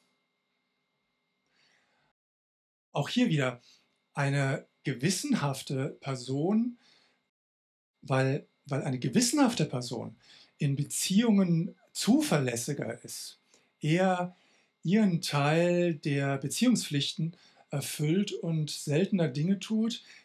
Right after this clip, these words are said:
die Beziehungen nach allgemeiner Ansicht schaden, egoistisch sein, betrügerisch, gewalttätig werden. Das verstößt ja alles gegen sozial geteilte Regeln. Gewissenhaftigkeit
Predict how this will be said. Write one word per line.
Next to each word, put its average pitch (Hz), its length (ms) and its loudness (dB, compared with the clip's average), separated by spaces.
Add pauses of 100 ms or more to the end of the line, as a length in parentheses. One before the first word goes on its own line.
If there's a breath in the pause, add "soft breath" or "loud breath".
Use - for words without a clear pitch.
(120)
die 156 220 0
Beziehungen 202 1600 2
nach 160 460 -8
allgemeiner 156 640 0
Ansicht 147 440 -2
schaden, 175 520 2
egoistisch 165 600 -2
sein, 151 380 2
betrügerisch, 151 720 -2 (640 soft breath)
gewalttätig 143 680 -2
werden. 123 300 -12 (1120)
Das 127 120 -8
verstößt 165 340 -2
ja 143 100 2
alles 139 220 -2 (580 loud breath)
gegen 143 580 -2 (300)
sozial 139 580 -2
geteilte 135 580 -4
Regeln. 110 460 -4 (1300)
Gewissenhaftigkeit 180 840 2